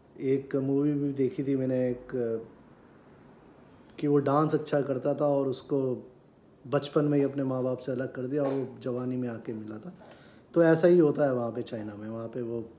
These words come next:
किसी की नहीं सुनते हैं, कोई परिवार चाहे रो रहा हो। खैर, खबर तो कहीं आती नहीं है, कोई यूएन कुछ नहीं मानता वो। तो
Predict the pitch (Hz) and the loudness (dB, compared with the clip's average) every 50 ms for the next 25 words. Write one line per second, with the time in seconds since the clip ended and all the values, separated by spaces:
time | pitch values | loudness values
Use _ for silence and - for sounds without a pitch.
0 | - - - 135 123 - 151 131 139 135 127 120 113 - 123 113 117 - 151 151 | -20 -12 -10 -10 -6 -6 -4 -2 -2 -2 -2 -4 -4 -6 -8 -10 -8 -8 -8 -8
1 | 156 156 143 127 - - 117 113 113 110 110 110 - 120 113 110 110 107 107 117 | -6 -4 -6 -6 -6 -6 -8 -8 -8 -8 -10 -10 -8 -8 -8 -8 -8 -8 -8 -8
2 | 117 120 120 123 117 - - - 135 139 131 120 - - 127 135 139 135 147 139 | -8 -8 -8 -10 -12 -14 -8 -6 -4 -4 -4 -4 -6 -4 -2 -2 -2 -2 -2 -2
3 | 147 139 135 135 120 117 110 - 147 127 113 107 113 147 - - - - - - | -2 -2 -2 -2 -4 -6 -8 -8 -8 -6 -6 -8 -8 -10 -12 -16 -20 -20 -20 -20
4 | - - 139 131 127 127 127 127 127 127 127 123 123 123 - 127 - - 127 123 | -6 -2 0 0 0 0 0 0 0 0 -2 -4 -4 -6 -6 -10 -8 -8 -8 -6
5 | 117 104 101 101 104 - 143 127 156 - - - - - - - - - - - | -8 -8 -10 -14 -14 -14 -12 -12 -12 -14 -16 -20 -20 -20 -20 -20 -20 -20 -20 -20
6 | - - - - - - - - - - - - - - - - - - - - | -20 -20 -20 -20 -20 -20 -20 -20 -20 -20 -20 -20 -20 -18 -18 -18 -18 -18 -20 -20
7 | - - - - 185 190 190 196 196 196 | -20 -4 2 4 6 6 8 6 6 6